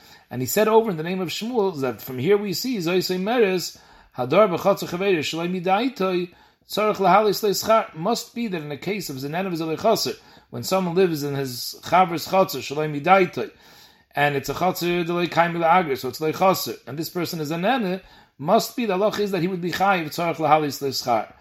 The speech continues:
Because since Zenenev Zelei Chaser is Chayiv, here it's also like Zenenev Zelei Chaser. He's living under the Koire of Hegdish.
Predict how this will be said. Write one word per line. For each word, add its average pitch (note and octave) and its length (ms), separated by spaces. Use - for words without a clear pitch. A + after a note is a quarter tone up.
Because A2+ 280
since F3 480
Zenenev C#3 440
Zelei C3+ 280
Chaser D3 300
is B2 160
Chayiv, G#2+ 300
here F3 120
it's F#3 120
also C4 200
like D3 180
Zenenev C#3+ 380
Zelei B2+ 340
Chaser. G#2+ 380
He's C#3 200
living E3 520
under F3 340
the D3 560
Koire E3+ 460
of C3 200
Hegdish. A2+ 600